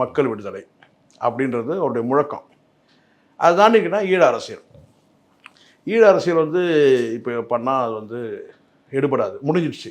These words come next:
ஈழ அரசியல் பொறுத்த வரைக்கும் முடிஞ்சிடுச்சு, சரிங்களா? ஆனால் இவங்க என்ன ஈழத்துக்காக இத்தனை, இவ்வளோ போராட்டங்கள் பண்ணாங்களே, அதனால என்ன அந்த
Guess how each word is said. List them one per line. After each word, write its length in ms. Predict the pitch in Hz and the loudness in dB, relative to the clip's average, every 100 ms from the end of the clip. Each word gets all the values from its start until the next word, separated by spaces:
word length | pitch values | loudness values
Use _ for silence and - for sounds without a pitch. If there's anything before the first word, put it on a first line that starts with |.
| 143 | -2
ஈழ 80 | 156 143 | 4 4
அரசியல் 240 | 117 120 | 4 -6
பொறுத்த 180 | 113 113 | -10 -12
வரைக்கும் 220 | 127 156 | -10 -6
முடிஞ்சிடுச்சு, 380 | 135 127 98 - _ _ | -4 -6 -10 -20 _ _
சரிங்களா? 280 | 98 98 117 107 _ _ _ _ _ | -20 -10 -10 -10 _ _ _ _ _
ஆனால் 260 | - 170 180 | -2 0 2
இவங்க 140 | 156 151 | 2 0
என்ன 120 | 156 180 165 156 143 135 135 | 0 2 2 2 0 -2 -2
ஈழத்துக்காக 500 | 170 160 143 147 151 135 | 2 2 2 0 0 0
இத்தனை, 200 | 143 139 127 | -2 0 2
இவ்வளோ 180 | 139 135 135 | 2 2 4
போராட்டங்கள் 460 | 156 156 135 127 | 2 4 0 -2
பண்ணாங்களே, 360 | 123 120 120 123 120 117 117 - | -4 -4 -4 -2 -4 -6 -10 -6
அதனால 260 | 123 131 156 139 | 0 2 2 2
என்ன 120 | 143 160 | 0 0
அந்த 160 | 143 | 0